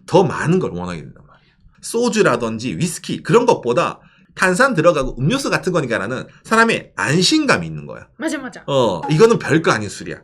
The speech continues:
Speaker 1: 알코올 높아봤자, 그래봤자 추하이가 뭔데? 이런 느낌 있잖아. 소드 스트레이트가 더, 어디? 사람이 오면 확 가는 거지. 이런 느낌 있잖아.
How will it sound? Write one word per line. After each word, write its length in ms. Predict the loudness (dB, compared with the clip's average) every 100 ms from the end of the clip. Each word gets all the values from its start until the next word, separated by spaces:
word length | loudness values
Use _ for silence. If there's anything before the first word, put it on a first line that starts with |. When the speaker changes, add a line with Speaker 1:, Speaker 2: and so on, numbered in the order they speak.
| _
Speaker 1:
알코올 280 | -4 2 4
높아봤자, 520 | 6 6 4 4 0 -2
그래봤자 400 | -2 0 -2 -4
추하이가 560 | -8 -4 -2 0 -2
뭔데? 420 | -4 -8 -12 -14 -20 _ _
이런 200 | 4 4
느낌 200 | 2 -8
있잖아. 200 | -10 -12 -14 -12
소드 240 | -2 0 0
스트레이트가 600 | -2 4 4 4 -2 0
더, 260 | -2 -2 _ -2
어디? 220 | -2 -2 -10 -10
사람이 280 | -2 0 0
오면 200 | -4 -4
확 140 | -6
가는 240 | -4 -4 -4
거지. 200 | -6 -2
이런 240 | 2 2
느낌 180 | 0 -10
있잖아. 260 | -10 -14